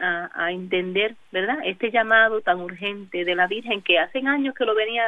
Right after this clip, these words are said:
ya, eh, recibiendo y vamos, ¿verdad? poco a poco respondiendo, pero no,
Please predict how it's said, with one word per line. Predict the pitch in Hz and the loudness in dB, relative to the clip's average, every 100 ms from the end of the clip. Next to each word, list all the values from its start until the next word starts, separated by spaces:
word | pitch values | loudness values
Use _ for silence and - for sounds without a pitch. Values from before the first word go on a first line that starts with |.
| 208 | 2
ya, | 220 214 220 | 4 4 2
eh, | 196 202 | -2 -4
recibiendo | 220 214 233 240 254 233 202 | -4 -4 -2 2 2 2 -4
y | 190 190 | -4 -4
vamos, | 196 214 | -6 -6
¿verdad? | 214 202 220 - - - - | -4 2 2 2 -10 -20 -4
poco | 196 190 | -2 0
a | 196 | 2
poco | 196 220 | 0 0
respondiendo, | 226 214 214 214 233 220 180 | 0 2 0 2 2 2 0
pero | 180 180 | 0 0
no, | 180 185 202 220 196 | 0 0 2 2 2